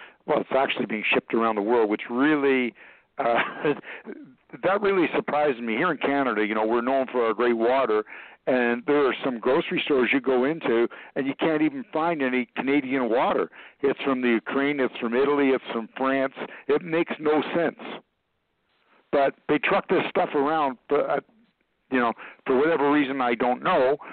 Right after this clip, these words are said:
but a, an awful lot of water gets trucked from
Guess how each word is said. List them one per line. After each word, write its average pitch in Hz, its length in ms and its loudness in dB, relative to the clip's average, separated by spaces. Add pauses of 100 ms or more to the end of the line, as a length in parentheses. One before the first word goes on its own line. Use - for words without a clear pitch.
(200)
but 143 220 2
a, 131 300 0 (120)
an 135 120 0
awful 151 300 2
lot 143 340 2 (280)
of 120 220 0
water 120 720 2
gets 120 220 0 (100)
trucked 135 300 -2 (100)
from 117 340 0